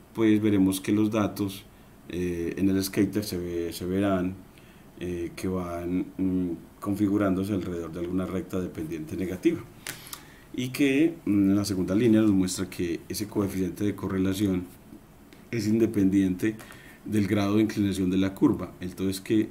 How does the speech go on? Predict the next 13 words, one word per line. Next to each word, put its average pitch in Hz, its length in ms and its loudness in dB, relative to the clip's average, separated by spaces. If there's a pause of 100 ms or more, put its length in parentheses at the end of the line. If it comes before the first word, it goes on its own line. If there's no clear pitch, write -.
si 95 600 0 (480)
la 95 340 2
recta 95 640 -2 (140)
que 95 160 0
los 92 180 0
aglomera 95 540 2
o 113 80 4
los 101 140 0
aproxima 104 580 0
a - 20 2
los 98 160 4
datos 92 460 -4 (500)
es 104 520 2